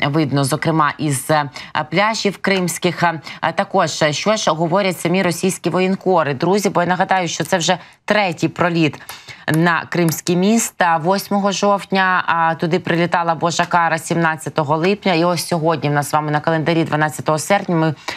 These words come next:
в прямому ефірі працюємо. Е, бачимо зараз ми кадри ось того, що відбувалося на Кримському мосту сьогодні. Феєричне, звісно, звісно, шоу, яке проводжує-, п-, продовжується. І ось, знаєте, є в них такий воєнкорчик Сладков,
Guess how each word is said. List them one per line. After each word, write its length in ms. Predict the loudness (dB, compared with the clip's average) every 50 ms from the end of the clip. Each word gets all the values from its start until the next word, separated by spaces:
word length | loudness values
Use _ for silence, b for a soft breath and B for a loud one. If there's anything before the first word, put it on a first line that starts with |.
| B B
в 60 | _ _
прямому 400 | 0 0 2 2 2 2 2 2
ефірі 340 | 2 2 2 2 2 2
працюємо. 720 | 2 0 -2 -2 -2 -2 0 2 2 4 4 4 2 2 0 B B B B B
Е, 220 | -2 -2 0 -2
бачимо 480 | 0 0 0 -2 -2 -2 -4 -2 0 0
зараз 360 | 2 2 2 2 0 -2 -2
ми 140 | -2 -2 -2 -4 -8 _
кадри 480 | -2 0 0 0 -2 -2 -2 -4 -4 -4 -8 _ _
ось 200 | -2 -2 -2 0
того, 240 | 0 0 0 0 0
що 180 | -2 -2 0 0
відбувалося 640 | 0 -2 0 0 0 2 2 0 -2 -4 -4 -2
на 140 | 0 0 0
Кримському 440 | 0 0 -2 -2 -2 -2 -2 -2 0
мосту 360 | 0 -2 -2 0 -2 -2 B B B B B
сьогодні. 580 | -8 -4 -2 -2 0 0 0 0 0 0 -2 0
Феєричне, 600 | 2 2 2 2 4 2 2 0 0 -2 -2 -4
звісно, 440 | -2 -2 -2 -2 0 0 -2 -2 -2 B B B B B -4
звісно, 580 | -2 0 2 0 0 0 0 0 2 2 0
шоу, 360 | -2 -2 0 0 2 2 2 2
яке 200 | 2 0 -2 -2
проводжує-, 720 | 0 0 0 2 2 0 0 0 0 0 2 2 2 0
п-, 340 | -2 0 0 2 2 2 0
продовжується. 760 | -2 -2 -2 0 2 2 2 2 0 0 -2 -2 -2 0 0
І 20 |
ось, 160 | 0 0 0 0
знаєте, 320 | 0 0 0 0 0 0
є 140 | 0 0 0
в 60 | 0
них 100 | 0 -2
такий 260 | -2 -2 -2 0 0
воєнкорчик 720 | 2 2 0 0 -2 -2 -2 0 0 0 0 -2 -4 -4
Сладков, 540 | -2 -2 -2 -2 -2 -2 -2 0 0 0 0